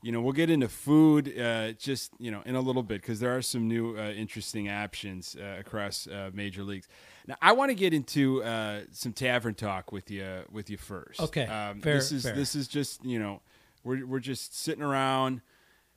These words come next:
Speaker 1: um, kind of B S in here. Um, I, I wanna take it to the Blackhawks really quick.
Speaker 2: Okay.
Speaker 1: Uh, I went to a game recently. It
Speaker 2: Yeah.
Speaker 1: was a good game.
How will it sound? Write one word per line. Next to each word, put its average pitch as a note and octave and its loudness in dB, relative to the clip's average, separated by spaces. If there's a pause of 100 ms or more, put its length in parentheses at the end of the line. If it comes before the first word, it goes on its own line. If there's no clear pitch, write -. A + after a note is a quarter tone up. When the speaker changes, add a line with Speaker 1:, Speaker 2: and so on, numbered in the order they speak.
Speaker 1:
um, A2+ -4 (320)
kind C3+ 0
of A2 -2
B B2+ 2
S A#2+ 0
in A#2 0
here. A2 -2
Um, A2 -4 (220)
I, D3+ -4
I D#3+ 2
wanna F3+ 2
take F3 0
it E3+ -4
to D#3+ -4
the C#3+ 0
Blackhawks A#2+ 2
really G2+ -4
quick. F#2 -8 (260)
Speaker 2:
Okay. C#3 -4 (320)
Speaker 1:
Uh, A2 -2
I A#2+ 2
went D#3+ 2
to D#3+ 2
a B2+ 4
game A2+ -2
recently. G2 -8
It F#2+ -20
Speaker 2:
Yeah. C#3+ 2
Speaker 1:
was A#2 2
a A#2+ 2
good A2 0
game. E2+ -12